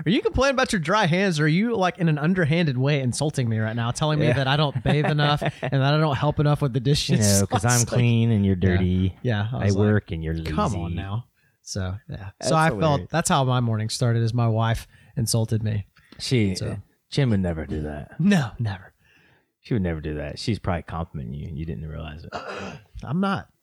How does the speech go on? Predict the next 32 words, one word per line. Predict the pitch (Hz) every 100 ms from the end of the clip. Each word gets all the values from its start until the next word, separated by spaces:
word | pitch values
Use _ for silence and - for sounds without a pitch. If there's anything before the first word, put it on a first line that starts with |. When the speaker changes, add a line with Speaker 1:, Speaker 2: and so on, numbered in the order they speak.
| _
Speaker 1:
Mm. | 151 170 156 -
Speaker 2:
You | 110
dirty, | 92 107 101 95
non-showering | 95 92 - 95 92 92 90 82 - _
filth | 113 92 -
monger. | 92 90 98 - _
Speaker 1:
Yeah. | 139 -
<laughs> | - - _ _ _ - - _
Speaker 2:
What | 175
are |
we | 175
talking | 175
about | 139 98
today? | 90 87 156 139 -
Speaker 1:
We're | -
talking | - 185 - 190
about, | 123 123 113 - _ _ _
uh, | 120 120 - -
something | - 170 160 123 123
that | 123
people | - 170 127
probably | - 104 104
aren't | 101 101
that | 98
interested | 98 104 - 104
in | 104 104
it. | 104
I | 113
mean, | 104 98
I | 101
don't, | 104
I | 101